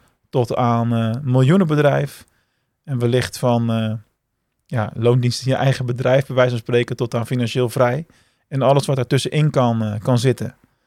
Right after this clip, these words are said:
Dus nu weet je wat mijn werkwijze is. Ik nodig je van harte uit om hier verder over te praten. Doe dat via, eh, een call met mij op, eh, markonderneem punt N L.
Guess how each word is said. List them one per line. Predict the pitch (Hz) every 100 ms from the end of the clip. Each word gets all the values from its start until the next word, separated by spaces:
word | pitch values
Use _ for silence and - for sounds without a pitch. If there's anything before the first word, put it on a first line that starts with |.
| _ _ _ _ _ -
Dus | 143
nu | 165
weet | 185 196
je |
wat | 190 185
mijn | 180
werkwijze | 165 196 214 202 202 170 -
is. | 180 220 - -
Ik | -
nodig | 139 165 185
je | 160
van | 151
harte | 143 160 165
uit | 156 160
om | 156
hier | 139
verder | 131 143 95
over | 143 135 135
te | -
praten. | 143 135 131 135 156 _ _ _ _ -
Doe | 123 147
dat | 135 -
via, | - 139 127 117 120 -
eh, | 123 113 113
een | 131
call | 123 185
met | 196 147
mij | 143 139 143
op, | 127 123
eh, | 123 127
markonderneem | 120 135 147 131 120 117 120
punt | 120 113
N | 107
L. | 104